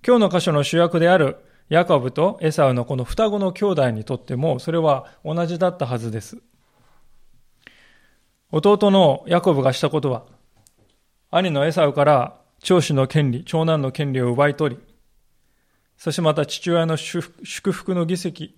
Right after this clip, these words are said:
儀式さえも横ご-、横取りして、遠くに逃げていった。そういう技です。まあ、そういう過去がありますからですね、ヤコブはそれ以来、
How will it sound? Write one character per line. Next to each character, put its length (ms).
儀 160
式 220
さ 180
え 60
も 340
横 260
ご-、 120
横 240
取 180
り 20
し 100
て、 280
遠 180
く 100
に 120
逃 140
げ 120
て 120
い 40
っ 20
た。 260
そ 200
う 60
い 60
う 280
技 240
で 140
す。 240
ま 120
あ、 40
そ 160
う 40
い 140
う 100
過 140
去 120
が 80
あ 60
り 60
ま 140
す 100
か 100
ら 100
で 80
す 120
ね、 340
ヤ 140
コ 140
ブ 100
は 280
そ 160
れ 120
以 40
来、 280